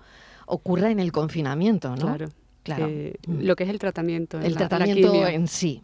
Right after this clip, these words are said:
Speaker 2: Sí,
Speaker 1: Ujú.
Speaker 2: el tratamiento fuerte. Entonces, toda la pandemia con el, con la quimio, la radio. Y bueno, todo salió muy bien. Pero luego te quedas un poco, mm, que te falta algo, te falta algo, te falta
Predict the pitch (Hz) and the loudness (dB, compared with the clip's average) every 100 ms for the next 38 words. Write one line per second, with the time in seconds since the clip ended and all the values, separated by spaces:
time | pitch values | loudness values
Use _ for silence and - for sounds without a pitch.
0 | 156 165 165 190 269 170 170 202 190 180 | -2 0 2 0 -4 -4 0 0 -2 -6
1 | 185 170 156 156 160 160 185 185 180 170 | -4 -4 -6 -6 -6 -6 -2 -2 -2 -2
2 | 165 170 156 160 160 170 175 170 160 147 | -4 -4 -4 -4 -2 -2 -4 -6 -6 -8
3 | 139 165 156 139 175 180 170 160 151 175 | -10 -8 -8 -4 -2 -2 -4 -6 -6 -4
4 | 180 175 180 - - - - - - _ | -4 -6 -10 -20 -20 -20 -20 -20 -20 _
5 | 202 190 170 220 - 190 185 190 185 180 | 4 4 2 0 0 0 0 -2 -2 0
6 | 180 202 269 - - - - - - 196 | 0 0 -2 -6 -18 -20 -20 -20 4 6
7 | 196 196 196 196 214 247 277 262 247 240 | 6 4 2 2 2 2 2 2 2 2
8 | 247 233 220 - 220 190 226 226 226 220 | 0 -2 -4 -2 -4 -2 -2 0 0 0
9 | 208 202 196 190 190 196 202 220 - - | -2 -2 -2 -4 -4 -6 -8 -10 -14 -18
10 | - _ - - 226 202 233 233 - 208 | -20 _ -6 -4 -2 0 0 0 0 2
11 | 208 180 143 - - 180 214 208 196 180 | 2 -2 -8 -16 -10 -6 -6 -2 -2 -2
12 | 175 175 175 208 208 - 233 233 | -2 -6 -6 -6 -4 0 2 2